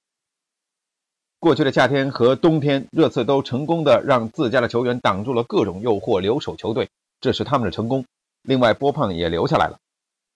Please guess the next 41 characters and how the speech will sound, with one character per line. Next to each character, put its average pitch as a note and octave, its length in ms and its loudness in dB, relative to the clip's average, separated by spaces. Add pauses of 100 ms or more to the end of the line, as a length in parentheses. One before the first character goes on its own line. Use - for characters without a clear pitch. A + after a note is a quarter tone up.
(120)
但 C#3+ 160 2
是 C3+ 140 -8 (240)
未 F3+ 120 2
来 D3 120 6
的 D3 100 0
事 D3+ 140 -2
情 B2+ 160 -4
谁 B2+ 120 -2
又 C3+ 140 2
知 D3 140 -2
道 C#3 100 4
呢？ A#2+ 140 -6 (680)
一 C3 100 -2
旦 C3+ 220 4
成 C#3 240 -2
绩 D3+ 80 2
的 B2+ 100 4
压 D#3 160 2
力 C#3 80 0
到 B2 160 2
来 A#2+ 140 2
之 C#3+ 100 -4
后， C#3 180 -4 (420)
一 C3+ 100 -2
旦 D3+ 260 2 (540)
球 C#3 120 0
队 C#3+ 160 4
也 A2+ 80 6
到 C#3 140 4
了 B2 120 2
要 C#3 160 4
勒 D#3 160 2
紧 C#3 200 -4
裤 - 160 0
腰 D#3+ 140 4
带 D3 160 2
过 D3+ 320 2
日 D#3+ 160 4
子 B2+ 100 0
了 A#2+ 100 2
呢？ A#2 160 -4